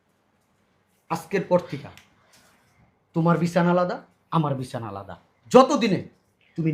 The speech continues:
না শুধরাবা, অতদিনে তোমার সাথে আমি কোনো বাক্য বিনিময় করবো না, কোনো কথাই বলবো না, টু শব্দও করবো না। বইলা দিলাম, এইটা তোমার শাস্তি। একটা শাস্তি তোমার দরকার আছে, প্রয়োজন। এখন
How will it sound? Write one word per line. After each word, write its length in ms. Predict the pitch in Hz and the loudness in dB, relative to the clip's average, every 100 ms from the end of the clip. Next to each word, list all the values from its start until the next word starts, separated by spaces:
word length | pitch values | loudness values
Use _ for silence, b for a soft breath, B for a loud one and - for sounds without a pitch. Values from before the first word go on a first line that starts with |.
| 156 | 4
না 60 | 285 247 | 4 2
শুধরাবা, 400 | 190 170 135 104 - _ _ _ | -4 -2 -2 -6 -18 _ _ _
অতদিনে 380 | 180 196 170 151 160 | -6 -2 0 0 4
তোমার 200 | 254 269 - | 6 6 4
সাথে 200 | - 135 - _ _ _ _ 139 | 0 -2 -6 _ _ _ _ -8
আমি 160 | 147 131 247 | -8 -4 4
কোনো 140 | 262 175 | 6 8
বাক্য 220 | 262 277 233 233 | 6 4 -2 0
বিনিময় 320 | 220 214 196 | -2 -4 -6
করবো 160 | 170 139 | -6 -6
না, 60 | 123 | -8
কোনো 100 | 190 175 | -8 -6
কথাই 320 | 320 254 254 202 | -2 4 4 4
বলবো 180 | 180 156 143 | 0 -2 -6
না, 60 | - _ _ - | -10 _ _ 6
টু 80 | 427 311 | 6 6
শব্দও 300 | 202 214 190 | 6 6 4
করবো 160 | 175 143 131 | 0 -2 -6
না। 40 | - - - | -10 -8 2
বইলা 180 | 196 190 | 6 6
দিলাম, 160 | 165 156 254 | 4 4 4
এইটা 160 | 269 269 226 | 6 6 6
তোমার 200 | 254 262 - | 4 4 0
শাস্তি। 460 | 240 - - 233 196 - b b b - | 0 0 -6 -8 -8 -8 b b b 4
একটা 200 | 285 - 262 | 4 4 2
শাস্তি 220 | 226 - 254 | 2 -2 -4
তোমার 160 | 220 160 - | -2 0 4
দরকার 220 | 220 220 190 | 4 6 0
আছে, 100 | 151 - | -2 4
প্রয়োজন। 360 | 240 247 170 120 - _ _ _ _ - | 10 10 8 -4 -8 _ _ _ _ 4
এখন 140 | 226 | 6